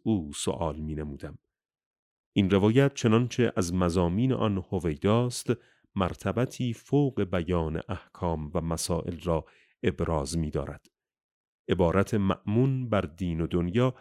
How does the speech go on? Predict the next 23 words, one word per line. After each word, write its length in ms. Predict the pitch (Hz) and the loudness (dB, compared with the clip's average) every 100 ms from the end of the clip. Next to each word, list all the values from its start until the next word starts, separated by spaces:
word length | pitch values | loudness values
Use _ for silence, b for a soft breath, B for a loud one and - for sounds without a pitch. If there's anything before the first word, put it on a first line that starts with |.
| b b b | b b b
مفهومی 640 | 95 - - 131 135 123 104 | -2 -2 -4 -2 0 0 0
ورای 520 | 92 95 117 127 113 | 2 2 2 0 -2
ادراک 720 | - - 90 90 90 82 - - | -4 -2 -2 0 0 0 -4 -8
و 60 | - | -6
اطلاع 640 | - - - 85 92 87 | -8 -8 -6 -2 -2 -2
بر 280 | 90 90 87 b b b - | -2 -2 -2 b b b -4
مسائل 640 | 90 87 92 85 107 95 | -2 0 0 0 0 -4
فقهی 600 | 87 - 87 - 95 87 | -4 -4 -6 -6 -6 -4
و 140 | 80 80 | -2 -2
ظاهری 580 | 82 80 - 87 82 | 0 0 -2 -6 -4
را 120 | 76 76 | -2 -4
می‌رساند. 720 | 78 78 78 78 69 87 _ _ _ _ _ _ | -4 -6 -6 -8 -8 -12 _ _ _ _ _ _
این 140 | - 80 | -4 -4
تعبیر 560 | 95 104 123 127 120 - b b - | -4 -2 2 2 2 -6 b b -2
حکایت 600 | 98 101 92 117 123 - | 2 2 2 2 0 -2
از 220 | - 92 90 | -2 -2 2
قابلیت 720 | 95 87 87 82 82 101 - 95 | 4 4 4 -2 -2 -4 -4 -8
فرد 680 | - 101 117 120 113 117 B B B | -4 0 0 -2 -2 -4 B B B
جهت 400 | 95 87 90 - | -2 -2 -2 -4
تصدی 800 | 95 - 92 - 87 _ 120 123 | -6 -4 -6 -4 -4 _ -4 -2
مناصب 640 | 113 92 78 71 - 98 110 - | 0 0 0 -4 -4 -2 -2 -2
اجتماعی 720 | 87 - 90 82 71 117 104 | -4 -4 -4 -4 -4 -2 -4
است. 340 | - - - | -4 -10 -10